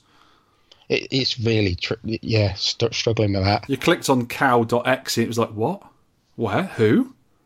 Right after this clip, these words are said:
Speaker 2: What's
Speaker 1: There's
Speaker 2: a
Speaker 1: no
Speaker 2: cow?"
Speaker 1: X's.
Speaker 2: Mm.
Speaker 1: There's no X's, it's Linux.
Speaker 2: Oh, yeah, of course.
Speaker 1: X, X's are rubbish.
Speaker 2: Yes.
Speaker 1: Anyway, sorry. So I was speaking to Rich, and he says, "Right, yeah, it sounds like getting problems with the motherboard."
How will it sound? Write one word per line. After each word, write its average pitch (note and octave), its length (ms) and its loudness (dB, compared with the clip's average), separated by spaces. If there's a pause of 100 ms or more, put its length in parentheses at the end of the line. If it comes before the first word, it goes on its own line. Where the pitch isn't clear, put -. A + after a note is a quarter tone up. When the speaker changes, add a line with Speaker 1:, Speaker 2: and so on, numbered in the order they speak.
(220)
Speaker 2:
What's G3 180 4
Speaker 1:
There's D3+ 160 4
Speaker 2:
a - 40 4
Speaker 1:
no B3+ 40 6
Speaker 2:
cow?" B3+ 200 4
Speaker 1:
X's. A#2 320 -4 (600)
Speaker 2:
Mm. B2 280 -2 (500)
Speaker 1:
There's G#2+ 120 -14
no A#2+ 160 0
X's, G#2 360 -4
it's G2+ 160 -10
Linux. G2+ 560 -4 (500)
Speaker 2:
Oh, C3 320 4 (140)
yeah, A2 240 -2
of G#2 100 -8
course. A#2 400 -2
Speaker 1:
X, - 320 -4
X's C3 420 0
are A#2+ 80 0
rubbish. A2 800 0 (220)
Speaker 2:
Yes. - 500 -6 (240)
Speaker 1:
Anyway, G#2 320 0
sorry. F#2 320 -2 (1120)
So C#3 240 2
I C3 40 2
was C3 100 0
speaking F3 340 0
to C#3 140 -4
Rich, A2 360 -4 (440)
and A2+ 100 -2
he G#2 60 0
says, G#2+ 280 0
"Right, B2 260 2
yeah, A#2+ 120 2
it A#2 100 0
sounds B2 460 0
like B2 180 -2
getting A2+ 220 0
problems G2 500 0
with G2 120 0
the G2 40 0
motherboard." F#2+ 600 0